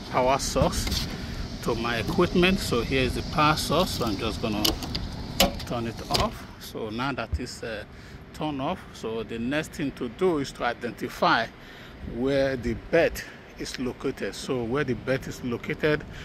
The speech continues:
is on the blower section. So here it says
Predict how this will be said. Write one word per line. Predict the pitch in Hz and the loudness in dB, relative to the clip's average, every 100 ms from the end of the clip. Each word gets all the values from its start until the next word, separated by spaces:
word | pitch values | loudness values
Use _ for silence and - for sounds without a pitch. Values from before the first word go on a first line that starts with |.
| - - - | -12 -12 -6
is | 131 120 | -4 -4
on | - 120 | -4 -2
the | 117 | -2
blower | 98 123 127 123 127 | -2 2 4 4 4
section. | 127 - - - - 92 | 0 -2 -2 -2 -4 -4
So | - 127 | -2 -2
here | 113 131 143 139 139 - - - - - | 0 4 6 6 4 -2 -12 -14 -12 -8
it | - | -4
says | - 127 127 127 - - | 2 4 4 2 0 -2